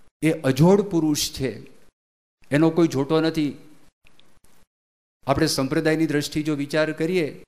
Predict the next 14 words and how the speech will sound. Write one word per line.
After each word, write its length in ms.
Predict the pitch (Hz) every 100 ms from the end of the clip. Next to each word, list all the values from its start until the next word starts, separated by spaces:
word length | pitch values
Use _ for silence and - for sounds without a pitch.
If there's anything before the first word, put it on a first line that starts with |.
| _ _ _
તો 60 | -
આ 60 | 123
બધા 220 | 139 143
પ્રસંગો 760 | 135 135 147 147 147 123 127 - - _ _ _
એ 80 | 143
મેં 140 | 143
તમને 200 | 139 143
થોડાક 380 | 139 131 135 131
કીધા. 260 | 120 110 107 - - _ _ _ - - _ _ _ _ _ _ - - - - - _
બીજો 200 | 147 202
આપણે 240 | 214 202
વિચાર 360 | 190 165 190 196
કરીએ, 500 | 185 180 190 202 - - _ _ _ _ _ _ _ - - _
આમ 380 | 151 170 175 151